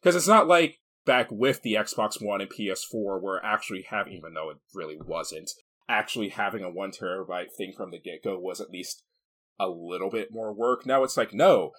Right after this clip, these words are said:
this is established technology. You know how to do this.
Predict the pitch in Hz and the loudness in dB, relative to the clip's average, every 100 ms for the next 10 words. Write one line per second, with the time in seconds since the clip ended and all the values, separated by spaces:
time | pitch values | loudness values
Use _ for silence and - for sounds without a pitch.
0 | _ 147 170 185 165 - - 143 156 156 | _ -2 2 2 2 0 4 6 6 2
1 | 160 139 165 165 113 - - _ 117 151 | 0 -4 -2 0 -2 -8 -12 _ -4 -2
2 | 143 135 175 165 160 147 135 139 175 107 | 2 4 4 6 6 6 2 0 2 0
3 | 82 - | -2 -6